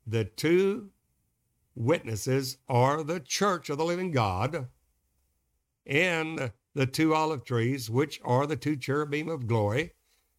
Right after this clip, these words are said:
which is the church of the living God, overlaid with gold,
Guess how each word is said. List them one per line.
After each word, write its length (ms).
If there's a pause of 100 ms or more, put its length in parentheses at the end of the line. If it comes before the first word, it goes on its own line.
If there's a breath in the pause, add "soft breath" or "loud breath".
(200)
which 200
is 120
the 80
church 320
of 60
the 60
living 260
God, 400 (1300)
overlaid 640
with 260
gold, 640